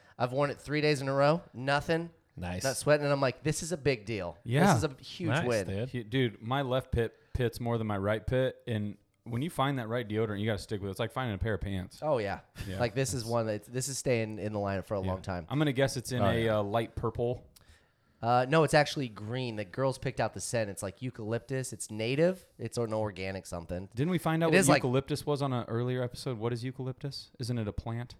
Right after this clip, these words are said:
Speaker 2: Yeah.
Speaker 1: Yeah, you didn't know what it was.
Speaker 2: Koalas eat it.
Speaker 3: Nice.
Speaker 1: Yeah, but I literally think it's, like, eleven ninety-nine.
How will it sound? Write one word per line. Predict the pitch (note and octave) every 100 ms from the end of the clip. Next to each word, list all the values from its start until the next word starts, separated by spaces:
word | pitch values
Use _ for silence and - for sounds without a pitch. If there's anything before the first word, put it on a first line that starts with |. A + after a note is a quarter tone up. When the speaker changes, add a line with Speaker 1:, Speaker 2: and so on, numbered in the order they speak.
| _
Speaker 2:
Yeah. | - A2 - _
Speaker 1:
Yeah, | G#2
you | G2
didn't | F#2 D#2
know |
what | E2
it | C2
was. | D#2
Speaker 2:
Koalas | G2+ F#2+ F2+ E2+
eat | E2+
it. | F2+ _ _ _ _ _
Speaker 3:
Nice. | F#2+ F2+ - -
Speaker 1:
Yeah, | B2+
but | C3
I | C3+ C3+
literally | E3 E3
think | C#3 A#2+
it's, | A#2
like, | A2
eleven | A2 G#2+ F#2+ G2
ninety-nine. | F2+ F2 E2+ D#2 D2